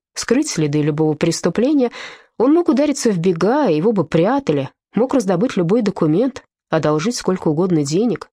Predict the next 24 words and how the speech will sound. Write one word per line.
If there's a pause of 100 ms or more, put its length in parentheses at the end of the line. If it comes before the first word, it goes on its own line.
и
еще
больше
денег,
наверное,
мог
не
вернуть. (400)
Все,
что
угодно. (460)
Сляпать
фальшивку, (380)
сменить
внешность,
фамилию, (300)
достать
любую, (180)
действительно
любую
вещь. (460)
За
считанные
часы.